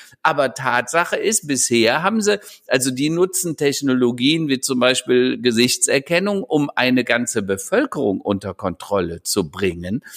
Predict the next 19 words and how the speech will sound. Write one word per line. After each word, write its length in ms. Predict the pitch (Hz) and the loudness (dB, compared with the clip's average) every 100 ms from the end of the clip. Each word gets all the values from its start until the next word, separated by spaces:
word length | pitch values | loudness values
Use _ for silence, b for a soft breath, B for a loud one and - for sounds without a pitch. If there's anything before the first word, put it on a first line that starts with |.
| B - | B -2
und 240 | 156 143 135 | 0 0 0
die 100 | 131 | 2
mit 300 | 120 120 - | 2 0 0
Pünktchen 600 | 254 269 - 156 120 113 | 2 2 0 0 0 0
zu 200 | - 107 | 0 0
versehen. 580 | 113 92 98 95 139 - B B _ | 0 0 2 2 0 -4 B B _
Ich 260 | 156 131 117 | -2 -2 0
weiß 440 | 113 113 123 - | 2 4 2 0
nicht, 340 | 175 226 - 147 | 0 -2 0 -2
ob 160 | - | 0
es 180 | 147 - | -2 0
gesund 560 | 131 117 123 127 143 - | 0 2 2 2 0 -2
ist, 220 | 196 - | 0 0
sich 260 | 156 - | 0 -2
in 180 | 147 135 | -2 -2
deren 420 | 127 131 131 127 | 0 0 2 -2
Abhängigkeit 1000 | - 190 - 165 143 127 - 123 113 113 | -2 -4 -2 0 0 0 -2 0 2 0
zu 160 | - 107 | -4 -4
begeben. 580 | 101 98 90 92 139 | -2 2 2 2 0